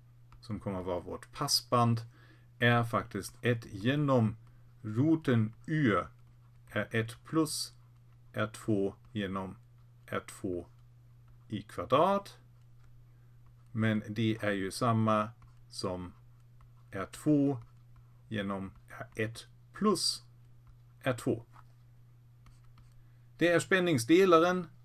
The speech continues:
som vi har här i kretsen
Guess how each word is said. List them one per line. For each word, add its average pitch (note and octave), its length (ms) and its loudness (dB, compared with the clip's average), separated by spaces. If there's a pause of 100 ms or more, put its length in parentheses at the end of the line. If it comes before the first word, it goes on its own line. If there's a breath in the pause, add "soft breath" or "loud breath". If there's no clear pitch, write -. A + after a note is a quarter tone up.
(2000)
som G2+ 200 -8
vi G2+ 80 -4
har F#3 300 2
här D3 260 0
i A#2+ 100 -4
kretsen A#2+ 640 2